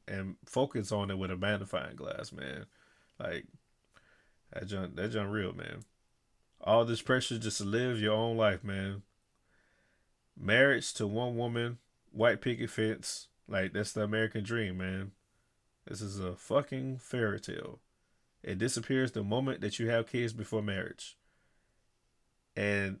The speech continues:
as stated above, married, then kids. Come on now. When was the last time you seen that in that order?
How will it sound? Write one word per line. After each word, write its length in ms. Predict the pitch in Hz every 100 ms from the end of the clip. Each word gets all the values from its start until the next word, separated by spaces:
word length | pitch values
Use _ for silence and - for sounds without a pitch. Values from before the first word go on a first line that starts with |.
| -
as 200 | 101 -
stated 340 | 180 190 143
above, 640 | 110 120 110 101 95 - - _ _ _ _
married, 720 | 107 104 123 151 160 156 - _ _ _ _ -
then 320 | 104 117 127
kids. 680 | 123 139 160 170 - - - _ _ _ _ _ _ -
Come 160 | 139
on 140 | 101 90
now. 260 | 92 90 - _ _ _ -
When 560 | 110 127 175 185 185
was 180 | 170 120
the 60 | 117
last 320 | 113 123 120
time 220 | 117 113
you 120 | 110
seen 360 | 110 110 104 101
that 240 | 98 101 - -
in 200 | 98 98
that 220 | 95 92
order? 340 | 90 78 -